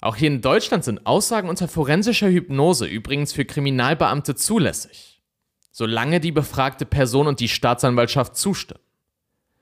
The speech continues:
Wenn Zeugen diese Information dann im Wachzustand noch einmal wiederholen, können durch forensische Hypnose angestoßene Aussagen auch durchaus vor Gericht verwendet werden. Tatsächlich ändert sich Justins Version unter Hypnose noch einmal.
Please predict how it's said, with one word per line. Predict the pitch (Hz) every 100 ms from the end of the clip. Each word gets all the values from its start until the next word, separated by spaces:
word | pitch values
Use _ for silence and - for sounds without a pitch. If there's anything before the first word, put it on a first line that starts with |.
| _ _ _ _ _ -
Wenn | 120
Zeugen | 123 - 156 226 202
diese | 151 123
Information | 127 143 131 - - 156 202
dann | 160
im | 113 107
Wachzustand | 117 - - 156 - 151
noch | 139
einmal | 139 147 131
wiederholen, | 135 123 139 160 175 165 _ _
können | - 165 214
durch | 202 -
forensische | 165 131 170 208 202 190
Hypnose | 175 - 151 160 160
angestoßene | 147 160 151 - 135 - 131 -
Aussagen | 139 220 - 73 - -
auch | - 98
durchaus | - 151 208 - 165 -
vor | 160 151
Gericht | 135 131 -
verwendet | - 131 160 135 82
werden. | - - _ _ _ _ _ _ _ _ _ _ _ _ _ _ _ _ _
Tatsächlich | - 147 165 185 - 233 -
ändert | 196 202
sich | 185 -
Justins | 143 131 147 135
Version | 135 127 147
unter | 131 151
Hypnose | 151 - 165 160 120
noch | 90
einmal. | - 80 _